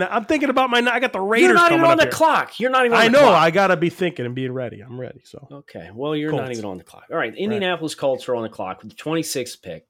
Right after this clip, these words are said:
Speaker 2: And, uh, Christian Wilkins would have been a dream come true but that has not come true because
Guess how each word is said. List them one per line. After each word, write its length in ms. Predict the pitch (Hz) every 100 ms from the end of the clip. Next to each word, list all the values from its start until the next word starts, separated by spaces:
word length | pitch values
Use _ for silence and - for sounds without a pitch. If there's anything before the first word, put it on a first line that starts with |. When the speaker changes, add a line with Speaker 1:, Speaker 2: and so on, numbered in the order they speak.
| _ _ _ _ _ _ - -
Speaker 2:
And, 420 | 113 107 107 104
uh, 360 | 107 104 104 104 -
Christian 360 | 180 175 143
Wilkins 640 | 131 143 139 117 107 - -
would 160 | 113 117
have 100 | 104
been 180 | 104
a 300 | - 101 95
dream 520 | 90 110 120 135 135 127
come 300 | 123 104 101
true 520 | - 180 113 90 - _ _ _ _ _
but 120 | 123 127
that 140 | 123
has 240 | 120 110
not 260 | 127 214 -
come 260 | - 117 107
true 340 | - 98 104
because 560 | 135 - 104 98 -